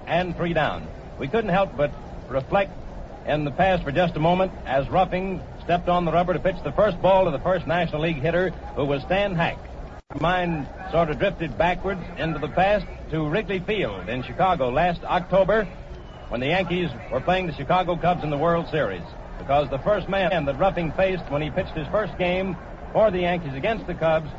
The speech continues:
was this self-same Stan Hack. But the story was a little different this afternoon, because the first time that Ruffing faced Hack, if memory serves correctly, Hack singled sharply to left field. Well, we're getting ready to come into the last half of the first inning.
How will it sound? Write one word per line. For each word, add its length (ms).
was 280
this 260
self-same 600
Stan 320
Hack. 240
But 160
the 80
story 300
was 100
a 40
little 180
different 300
this 140
afternoon, 500
because 360
the 80
first 280
time 260
that 100
Ruffing 340
faced 140
Hack, 320
if 160
memory 320
serves 320
correctly, 500
Hack 180
singled 340
sharply 600
to 260
left 340
field. 260
Well, 120
we're 80
getting 240
ready 200
to 60
come 140
into 120
the 80
last 240
half 240
of 60
the 80
first 280
inning. 360